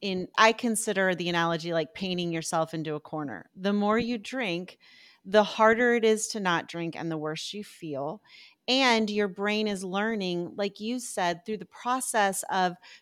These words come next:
going through grief and happiness and celebrating the wins and also mourning the losses. Like, each time you, you used alcohol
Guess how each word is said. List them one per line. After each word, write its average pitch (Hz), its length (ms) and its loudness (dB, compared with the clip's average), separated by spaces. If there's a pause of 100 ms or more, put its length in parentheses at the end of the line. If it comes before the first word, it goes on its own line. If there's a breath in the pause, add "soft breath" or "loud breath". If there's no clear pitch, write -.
going 226 320 4
through 214 220 -4
grief 196 580 -4
and 185 160 -2
happiness 214 800 0
and 175 300 -2 (260 loud breath)
celebrating 202 840 2
the 180 80 -2
wins 226 640 0
and 180 180 -4
also 170 760 -2
mourning 196 540 0
the 170 100 -2
losses. 226 680 4 (320 loud breath)
Like, 226 180 2 (180)
each 254 380 -4
time 262 480 0
you, 214 380 0
you 208 260 -6
used 226 560 -4
alcohol 208 640 2